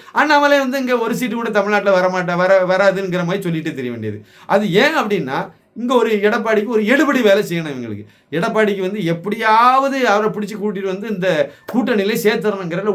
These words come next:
உறுதியா இருக்காங்க. இல்ல, ஒரு விஷயம் எனக்கு ரொம்ப வெறுத்து போய் பேசுன விஷயம் என்ன தெரியுமா?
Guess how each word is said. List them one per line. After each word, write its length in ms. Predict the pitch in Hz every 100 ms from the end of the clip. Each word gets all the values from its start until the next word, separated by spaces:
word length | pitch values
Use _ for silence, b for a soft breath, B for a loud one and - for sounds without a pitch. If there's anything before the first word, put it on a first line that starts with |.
| 165
உறுதியா 440 | 202 247 269 277 262
இருக்காங்க. 400 | 180 143 107 104 _
இல்ல, 160 | 202 208 214 220 165 147 - -
ஒரு 160 | 120 160
விஷயம் 300 | 175 180 185
எனக்கு 180 | 175 165
ரொம்ப 100 | 202
வெறுத்து 560 | 160 170 208 240 - 254
போய் 120 | 233
பேசுன 360 | 180 185 185 185
விஷயம் 300 | 165 175 147
என்ன 100 | 131
தெரியுமா? 260 | 123 139